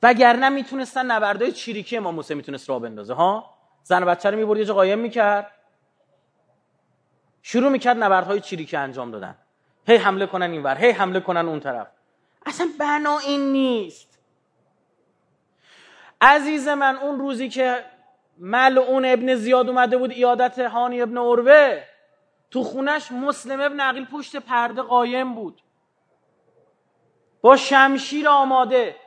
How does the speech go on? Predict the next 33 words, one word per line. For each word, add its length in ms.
ابن 300
زیاد 260
رو 60
زده 420
بود، 160
تمام 400
بود 120
چه 140
بسا. 540
اصلاً 320
قرار 560
نیست 340
ما 160
با 140
این 180
روش 420
ها 80
کارو 200
پیش 240
ببریم. 500
اصلاً 280
ما 260
اومدیم 480
به 100
دنیا 400
اخلاق 580
رو 60
نشون 320
بدیم. 180
نمیشه 240
با 100
بی 180
اخلاقی 720